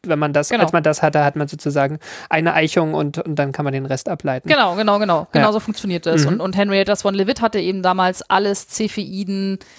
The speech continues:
Speaker 2: in der, äh, kleinen Magellanischen Wolke, dieser Satellitengalaxie unserer Milchstraße, genommen,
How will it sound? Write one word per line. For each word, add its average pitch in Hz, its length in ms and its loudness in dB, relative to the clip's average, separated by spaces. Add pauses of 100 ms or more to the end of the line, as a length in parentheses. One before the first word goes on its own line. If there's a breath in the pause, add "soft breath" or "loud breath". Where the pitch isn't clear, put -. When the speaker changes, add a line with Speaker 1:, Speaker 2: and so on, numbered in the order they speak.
(320 loud breath)
Speaker 2:
in 196 280 2
der, 175 560 4
äh, 165 240 0
kleinen 208 380 2
Magellanischen 180 580 0
Wolke, 190 320 2
dieser 175 240 0
Satellitengalaxie 170 920 -4
unserer 165 240 -4
Milchstraße, 240 580 0
genommen, 202 420 0